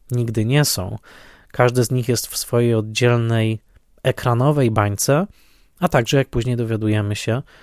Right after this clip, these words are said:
mąż kontynuuje romans z kimś innym i fakt, że żona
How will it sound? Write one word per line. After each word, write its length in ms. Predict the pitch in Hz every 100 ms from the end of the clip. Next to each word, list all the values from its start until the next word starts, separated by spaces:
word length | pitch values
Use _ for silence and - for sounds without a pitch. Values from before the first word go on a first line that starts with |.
| - _ -
mąż 340 | 110 110 123
kontynuuje 640 | - 123 - 113 104 110 113
romans 520 | 101 107 107 - - - - - -
z 120 | -
kimś 280 | - 113 - -
innym 540 | 170 147 113 131 180 - _ _ _
i 100 | 135
fakt, 420 | - 139 135 -
że 200 | 117 113
żona 580 | 110 113 135 131 95 104